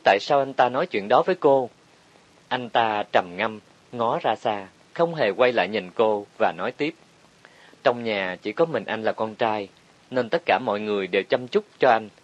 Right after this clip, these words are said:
Họ quan tâm đến mức anh không sao chịu nổi. Nhất là mẹ anh, bà ấy lúc nào cũng muốn bắt anh sống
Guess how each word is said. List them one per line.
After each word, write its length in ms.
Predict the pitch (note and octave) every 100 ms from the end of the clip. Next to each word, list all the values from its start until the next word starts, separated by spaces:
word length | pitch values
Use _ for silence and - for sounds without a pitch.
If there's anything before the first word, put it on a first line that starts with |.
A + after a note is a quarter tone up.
| _ _ -
Họ 120 | A#2
quan 280 | A2 C#3+ C#3+
tâm 200 | D3+ C#3+
đến 160 | E3
mức 80 | G#3 A#3 _ -
anh 140 | D#3+
không 220 | D3+ E3
sao 260 | D#3+ D#3+ D3+
chịu 200 | C3 G#2
nổi. 320 | A#2 F#2 C#3 G3+ _ _ _ _
Nhất 220 | F3+ A#3 C#3
là 80 |
mẹ 240 | G#2+ G2+ G2
anh, 260 | - C3+ B2+ _ _ _
bà 80 | B2
ấy 260 | G#2+ B2 F3+
lúc 220 | A3 -
nào 100 | A#2+
cũng 180 | A2+ B2+
muốn 160 | F3+
bắt 200 | F#3 G#3+
anh 240 | - C3 B2+ - _ _ _ _ _ _
sống 360 | - - D3 A3+